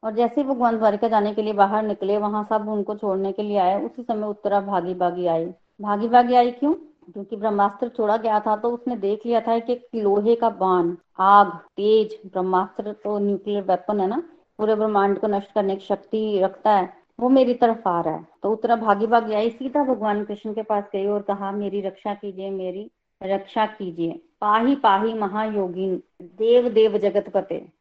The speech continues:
बड़ी सुंदर स्तुति उत्तरा ने की है जल्दी जल्दी में, बहुत छोटी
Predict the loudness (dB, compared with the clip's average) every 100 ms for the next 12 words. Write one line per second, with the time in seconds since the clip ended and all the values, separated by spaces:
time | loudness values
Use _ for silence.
0 | _ _ -2 2 4 4 4 0 -6 -2
1 | 0 -2 -4 -12 -18 -16 -2 0 0 -2
2 | 0 2 4 2 2 2 2 2 0 -2
3 | 0 -2 -4 -2 -4 -2 0